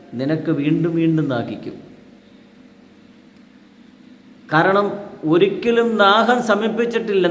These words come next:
നിൻ്റെ ജീവിതത്തിൽ, നിനക്ക് വീണ്ടും വീണ്ടും ദാഹിച്ചുകൊണ്ടിരിക്കണം. ഒരു പുരുഷനെ കൊണ്ട് നിനക്ക് ദാഹം ശമിച്ചിട്ടില്ല,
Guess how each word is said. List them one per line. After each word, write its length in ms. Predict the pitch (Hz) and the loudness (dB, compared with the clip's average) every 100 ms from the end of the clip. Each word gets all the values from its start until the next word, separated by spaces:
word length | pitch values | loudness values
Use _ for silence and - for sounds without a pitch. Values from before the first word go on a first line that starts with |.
| 165 | 4
നിൻ്റെ 200 | 160 160 | 4 4
ജീവിതത്തിൽ, 480 | 147 139 135 - 110 107 - - - - - - - - 123 | 2 0 -2 -2 -6 -8 -12 -20 -20 -20 -20 -20 -20 -14 -4
നിനക്ക് 400 | 151 185 202 196 202 | 0 2 0 2 2
വീണ്ടും 340 | 190 214 220 233 214 | 4 2 2 2 2
വീണ്ടും 280 | 208 196 180 | 2 2 2
ദാഹിച്ചുകൊണ്ടിരിക്കണം. 760 | 156 165 156 123 107 101 - - - - - - - - - | 0 -2 -4 -4 -4 -6 -12 -18 -20 -20 -20 -20 -20 -16 -6
ഒരു 120 | 139 170 175 | 0 2 4
പുരുഷനെ 560 | 175 196 202 190 196 190 - - - - - | 6 6 4 2 2 2 -2 -10 -18 -14 -6
കൊണ്ട് 300 | 175 185 190 165 160 | -4 0 0 0 -2
നിനക്ക് 280 | 170 175 175 160 | -2 -2 -2 0
ദാഹം 240 | 156 160 180 | 2 0 -2
ശമിച്ചിട്ടില്ല, 560 | 165 139 143 135 101 | -2 -2 -4 -6 -8